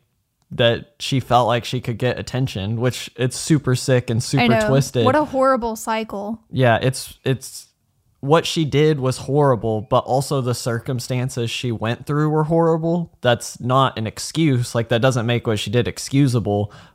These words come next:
Speaker 1: but it's just hard not to feel bad for her as well, even though she is the killer.
Speaker 2: Yeah, 'cause, I mean, she's a child. A few days later,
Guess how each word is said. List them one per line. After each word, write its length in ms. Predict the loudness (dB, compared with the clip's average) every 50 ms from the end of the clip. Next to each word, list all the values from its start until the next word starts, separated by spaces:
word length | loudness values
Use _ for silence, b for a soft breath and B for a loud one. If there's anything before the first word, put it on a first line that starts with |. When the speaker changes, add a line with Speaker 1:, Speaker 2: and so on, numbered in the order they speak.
| _ -2 2
Speaker 1:
but 240 | 2 4 4 2 -2
it's 120 | -2 -2
just 160 | -2 -2 0
hard 220 | 2 2 2 4 2
not 220 | 2 0 -2 -2
to 100 | -6 -8
feel 220 | -4 -2 -2 -2
bad 280 | 0 2 2 2 0 -2
for 140 | -4 -8 -8
her 460 | -8 -6 -4 -2 0 0 0 -2 -2
as 180 | -2 -2 -4 -2
well, 560 | 0 2 4 4 4 4 0 -2 -4 -8 -10 -8
even 300 | -6 -4 -2 -2 0 0
though 280 | 0 0 0 -2 -2
she 240 | -4 -4 -4 -2 0
is 220 | 0 0 0 -2
the 100 | -4 -8
killer. 540 | -6 -2 0 0 0 0 -2 -4 -4 -6 -6 -8 _ _ -2
Speaker 2:
Yeah, 400 | 0 2 4 4 4 2 0 -2 -8 _
'cause, 200 | -12 -12 -10 -6 -2
I 80 | 0
mean, 320 | 0 2 2 0 0 -4 -6 -6
she's 220 | -4 -4 -2 -2
a 40 | -2
child. 580 | -4 -2 -2 0 2 2 2 2 0 -2 -4 -8 -12 _ _ _ _ _ _ _ _ _ _ _ _ _
A 60 | -2
few 160 | 0 2 4
days 260 | 4 4 2 2 0 -2
later, 340 | -2 -2 -2 -2 -4 -4